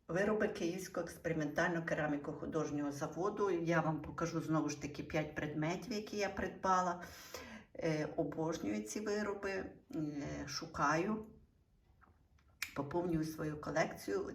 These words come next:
цікавими новими формами. Розпочинаю своє відео я з такого чайника. Чайник цей вам відомий.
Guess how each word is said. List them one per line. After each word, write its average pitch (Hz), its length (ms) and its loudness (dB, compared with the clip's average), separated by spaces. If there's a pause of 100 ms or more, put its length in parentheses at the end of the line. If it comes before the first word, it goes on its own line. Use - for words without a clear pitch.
цікавими 165 560 0
новими 143 440 -2
формами. 139 500 -4
Розпочинаю - 760 -4
своє 147 300 -6
відео 190 280 -2
я 160 220 0
з 170 60 -6
такого 156 380 -6
чайника. - 580 -4 (960)
Чайник 147 500 4
цей 143 300 -4
вам 139 360 0
відомий. 226 640 2